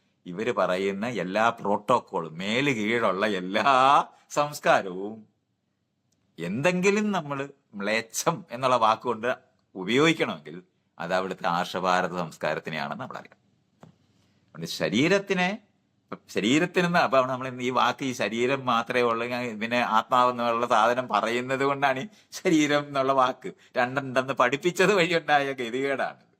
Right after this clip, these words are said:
ഏ, എങ്ങനെയാണത് വർക്ക് ചെയ്യുന്നതെന്നുള്ള നമ്മുടെ അറിവുണ്ടെങ്കിൽ ശരീരവും മനസ്സും ഒന്നും ഒക്കെ പറഞ്ഞ് തിരിക്കേണ്ട ഒരു ആവശ്യമില്ലെന്നും വായിക്കാത്തോടെ ഒഴിക്കുന്ന കള്ളെങ്ങനെയാണ് ഈ മാറി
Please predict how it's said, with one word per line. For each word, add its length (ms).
ഏ, 100
എങ്ങനെയാണത് 800
വർക്ക് 300
ചെയ്യുന്നതെന്നുള്ള 800
നമ്മുടെ 280
അറിവുണ്ടെങ്കിൽ 680
ശരീരവും 640
മനസ്സും 420
ഒന്നും 220
ഒക്കെ 200
പറഞ്ഞ് 300
തിരിക്കേണ്ട 380
ഒരു 160
ആവശ്യമില്ലെന്നും 800
വായിക്കാത്തോടെ 640
ഒഴിക്കുന്ന 380
കള്ളെങ്ങനെയാണ് 1000
ഈ 460
മാറി 600